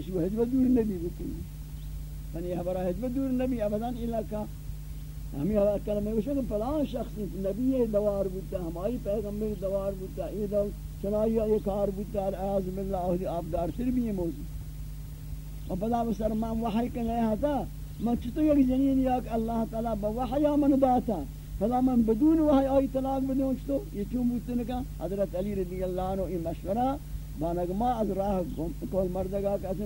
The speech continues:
دشمنی نہ، مخالفت نہ، بل آئی واضح زیادہ ناراحتی آگے بھی، چونکہ مردمی، مردمی تی خیشی مردمی ناراحتی کہ بابا یہ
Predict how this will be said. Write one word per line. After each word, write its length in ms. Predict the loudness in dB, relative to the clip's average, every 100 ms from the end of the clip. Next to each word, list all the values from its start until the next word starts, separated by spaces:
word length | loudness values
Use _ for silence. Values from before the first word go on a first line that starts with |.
| -4
دشمنی 440 | -4 -2 0 2
نہ، 260 | 4 4 2 -2 -8 -10 -10 -6
مخالفت 640 | -4 -2 -2 -2 -2 -2
نہ، 380 | 0 2 2 0 -4 -10 -2
بل 100 | 0 2
آئی 200 | 0 0
واضح 380 | 0 0 4 6 6 6
زیادہ 360 | 2 0 -2 -2
ناراحتی 760 | -2 0 -2 -2 -4 -2 2
آگے 220 | 4 2
بھی، 220 | 2 0 -2 -6 -8 -8 -6
چونکہ 140 | -2 0
مردمی، 460 | 0 -2 -2 0
مردمی 420 | 0 -2 0 -2 -2
تی 120 | -2
خیشی 340 | 0 0 -2 -2
مردمی 440 | -2 -2 -2 -2
ناراحتی 440 | -2 -2 0 0 -2
کہ 100 | -4
بابا 260 | -4 -4
یہ 120 | -4